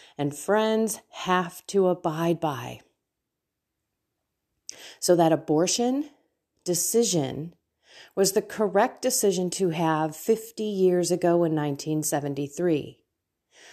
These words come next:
The whole point, and you can watch my video on YouTube, just search abortion, but make the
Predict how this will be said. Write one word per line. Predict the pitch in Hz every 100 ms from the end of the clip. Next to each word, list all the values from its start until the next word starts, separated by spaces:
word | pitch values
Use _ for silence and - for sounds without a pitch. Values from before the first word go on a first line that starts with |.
| -
The | 185
whole | 185 208 240 262
point, | - 294 196 135 156
and | 147
you |
can | 151 160 143
watch | 139 139 151 202 -
my | 214 220
video | 214 214 208 202
on | 196
YouTube, | 190 185 - 180 180 170 _ _ - - - _ -
just | 175 160
search | - 196 202
abortion, | 214 220 180 185 - 220 214
but | 175 156
make | 160 156
the | 180 165